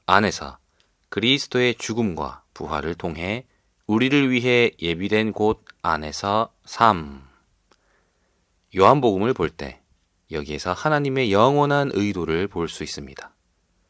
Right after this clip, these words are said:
그분 자신을 우리 안으로 건축해 넣으시고 우리를 그분 자신 안으로 건축해 넣으심으로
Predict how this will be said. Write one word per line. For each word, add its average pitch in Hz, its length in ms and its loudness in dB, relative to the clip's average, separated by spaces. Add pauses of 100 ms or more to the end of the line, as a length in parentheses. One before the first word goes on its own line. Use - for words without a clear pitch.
(760)
그분 101 300 0
자신을 92 680 0
우리 113 300 2
안으로 120 500 0
건축해 - 520 -6
넣으시고 82 600 -2 (800)
우리를 80 300 -2
그분 90 300 -4
자신 87 300 -6
안으로 85 520 2
건축해 82 500 -6
넣으심으로 85 800 2